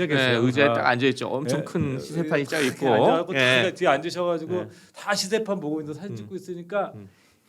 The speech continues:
Speaker 2: 야, 이 막
Speaker 1: 네.
Speaker 2: 욕하시면서 어떤 씨 일어나고 잡아!
Speaker 1: 네.
Speaker 2: 그래서 저희, 제 후배랑 저랑
Speaker 1: 음.
Speaker 2: 막 도망 나왔던
Speaker 1: 네.
Speaker 2: 기억이 있어요. 그
Speaker 1: 조지
Speaker 2: 정도로
Speaker 1: 소로스
Speaker 2: 정말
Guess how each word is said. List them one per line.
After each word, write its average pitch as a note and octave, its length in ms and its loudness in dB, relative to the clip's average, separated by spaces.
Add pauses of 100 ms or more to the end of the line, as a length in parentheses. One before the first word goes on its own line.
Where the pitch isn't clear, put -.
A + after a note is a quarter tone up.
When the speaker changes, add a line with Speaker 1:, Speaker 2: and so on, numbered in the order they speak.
(580)
Speaker 2:
야, A3 120 6
이 G#3+ 60 -8 (280)
막 - 100 -14 (260)
Speaker 1:
네. B3+ 60 12
Speaker 2:
욕하시면서 F#3 580 4
어떤 F#3+ 200 4
씨 - 180 -6
일어나고 G3 400 2
잡아! B3 500 0 (120)
Speaker 1:
네. F#2+ 360 -16
Speaker 2:
그래서 - 240 -12 (120)
저희, B2 320 -2 (220)
제 D3+ 340 4 (220)
후배랑 F#3 400 2
저랑 C#3+ 300 2
Speaker 1:
음. - 20 -12 (480)
Speaker 2:
막 G3 240 4
도망 E3+ 240 4
나왔던 C3+ 340 4
Speaker 1:
네. B2 80 -12
Speaker 2:
기억이 F#2 180 -6
있어요. - 220 -16 (240)
그 C3 100 0
Speaker 1:
조지 C3+ 40 6
Speaker 2:
정도로 A3 440 12
Speaker 1:
소로스 E3 280 0
Speaker 2:
정말 F#3 180 2